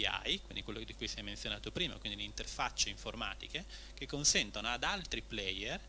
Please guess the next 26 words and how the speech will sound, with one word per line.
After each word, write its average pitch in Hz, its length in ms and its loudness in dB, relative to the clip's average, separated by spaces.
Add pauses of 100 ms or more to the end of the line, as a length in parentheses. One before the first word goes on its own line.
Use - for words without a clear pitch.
(600)
di 147 120 2
lavorare 131 600 2
con 156 120 0
i 127 60 4
gestionali 120 540 0
della 104 160 -4
banca, - 380 -8
col - 120 -4
sistema 107 300 0
informativo 123 500 -2
aperto 104 480 0
della 107 160 -2
banca. 107 420 -6 (920)
Questa 165 460 4
è 131 220 6
la 120 160 -2
risposta 117 600 4
informatica 110 1300 -2 (140)
nei 113 240 0
confronti 107 580 -4
delle 107 160 -2
novità 104 560 -4
regolamentari 110 1300 0
e 110 260 0
I 107 120 -2
T 107 240 -2